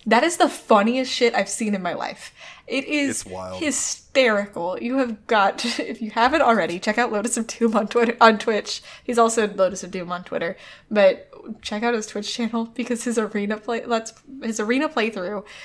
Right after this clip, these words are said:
Speaker 1: is just the best thing you'll see, and it'll just make you feel so much better about your own life, especially in twenty twenty, <laughs>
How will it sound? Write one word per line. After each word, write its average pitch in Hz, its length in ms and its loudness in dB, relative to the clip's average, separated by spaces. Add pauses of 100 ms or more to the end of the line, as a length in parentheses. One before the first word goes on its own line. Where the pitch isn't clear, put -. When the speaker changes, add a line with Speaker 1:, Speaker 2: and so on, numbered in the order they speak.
(480)
Speaker 1:
is 240 180 0
just 220 140 -2
the 233 80 4
best 208 320 4
thing 214 180 0
you'll 175 160 -6
see, 175 360 -6
and 202 80 0
it'll 208 120 0
just 208 140 -8
make 226 120 0
you 240 100 -2
feel 233 140 0
so 226 120 0
much 202 180 2
better 196 220 2
about 190 360 0
your 180 200 -4
own 190 160 -2
life, 214 280 -2
especially 214 560 -2
in 220 80 0
twenty 240 300 0
twenty, 277 380 2
<laughs> - 340 -10